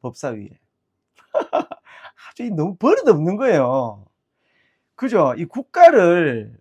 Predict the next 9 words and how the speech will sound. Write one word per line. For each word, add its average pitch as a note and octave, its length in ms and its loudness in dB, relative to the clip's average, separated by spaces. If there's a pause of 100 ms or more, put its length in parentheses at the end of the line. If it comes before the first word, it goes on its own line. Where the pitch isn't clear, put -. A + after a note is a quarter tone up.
어떻게 D#4 840 -2 (400)
막 A#3 220 -10 (580)
조작을 B3 480 2
하겠다, D#3+ 400 -6
이렇게 D#4+ 140 -8
생각하는 G#3 360 -4 (420)
야당 C3 360 0
대표잖아요. D3+ 580 -12 (680)
그죠? C3+ 320 -16